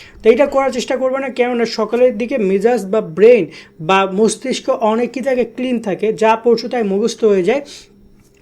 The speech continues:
So সকালে এই যে টাইমটাতে তুমি ইংরেজি, গণিত, গ্রুপ সাবজেক্ট, কঠিন বিষয়গুলো পড়বা, যেগুলো তোমার মনে রাখতে সমস্যা হচ্ছে, অথবা এমন অধ্যায়, এমন টপিক যেটা বারবার পড়ছো, মুখস্থ হচ্ছে না বা হইতে পারে না,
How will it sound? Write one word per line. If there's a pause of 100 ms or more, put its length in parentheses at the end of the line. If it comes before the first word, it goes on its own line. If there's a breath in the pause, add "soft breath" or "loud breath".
(160)
So
সকালে
এই
যে
টাইমটাতে
তুমি
ইংরেজি,
গণিত, (340 loud breath)
গ্রুপ
সাবজেক্ট,
কঠিন
বিষয়গুলো
পড়বা,
যেগুলো
তোমার
মনে (300 loud breath)
রাখতে
সমস্যা
হচ্ছে,
অথবা
এমন
অধ্যায়, (300 loud breath)
এমন
টপিক
যেটা
বারবার
পড়ছো,
মুখস্থ
হচ্ছে
না
বা
হইতে
পারে
না,